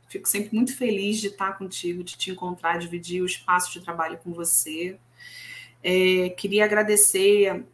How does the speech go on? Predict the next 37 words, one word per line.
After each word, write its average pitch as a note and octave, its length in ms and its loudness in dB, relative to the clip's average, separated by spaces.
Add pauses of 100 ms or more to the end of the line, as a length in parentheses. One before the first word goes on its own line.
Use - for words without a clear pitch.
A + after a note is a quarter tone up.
é, F3 260 -4
pra F#3 200 -4
além F#3+ 220 0
dessa B3 200 4
figura, F#3 560 -2
né, F#3+ 300 0
humana F3 580 -2
que - 140 -18
você F3 280 2
é E3+ 260 -2
e E3+ 40 -4
dessa E3+ 220 -4
profissional F3 500 -6
que E3+ 60 -2
você - 140 0
é, F#3+ 240 -4
te - 180 -6
agradecer A3+ 880 2
na A#3 300 2
figura, B3 500 -4
né, A3 360 -2
de - 160 -8
parte G#3+ 340 -2
da A3 80 0
coordenação, F#3+ 1000 0
de F3 100 -10
alguém F#3 240 -6
que - 80 -12
compõe G3 360 -8
a F#3+ 40 -10
coordenação F3+ 640 -6
do F3 80 -12
P E3 140 -18
P F3 160 -6
G F3 120 -4
H E3 220 -4
S. E3 400 -6